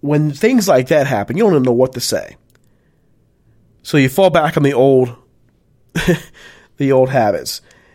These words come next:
Other things to talk about. Game balls, offensive line, game ball.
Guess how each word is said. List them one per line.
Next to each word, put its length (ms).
Other 180
things 260
to 140
talk 240
about. 220
Game 280
balls, 440
offensive 500
line, 300
game 260
ball. 320